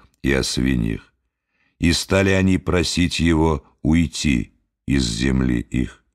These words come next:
И когда входил он в лодку, тот, кто прежде был бесноватым,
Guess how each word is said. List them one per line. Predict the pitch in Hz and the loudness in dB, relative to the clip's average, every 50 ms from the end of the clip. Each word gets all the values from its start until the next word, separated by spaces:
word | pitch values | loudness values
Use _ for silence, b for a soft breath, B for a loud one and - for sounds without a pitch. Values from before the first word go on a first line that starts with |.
| _ _ _ _ _ _ _ _ _ _ _ | _ _ _ _ _ _ _ _ _ _ _
И | - 69 67 | -6 -4 -2
когда | - 78 73 73 78 76 | 0 -2 0 0 0 -2
входил | - - 78 76 71 69 78 73 76 | -2 -2 -2 -2 0 2 2 2 2
он | 76 71 67 | 2 0 0
в | 65 | 0
лодку, | 69 71 78 85 80 - - - 85 78 - _ _ _ _ _ _ | 0 0 0 0 -2 -4 -2 -2 -2 -2 -4 _ _ _ _ _ _
тот, | 87 90 87 | -2 -2 -2
кто | - - - 85 | -2 -2 -2 -2
прежде | 78 - 80 82 80 64 64 78 | 0 0 0 0 0 2 0 0
был | 76 71 80 78 | 0 2 0 0
бесноватым, | 69 65 80 71 - - 73 76 76 76 82 82 80 82 80 76 67 | 2 0 0 0 0 -2 -2 0 0 0 0 -2 -2 0 -2 -2 -2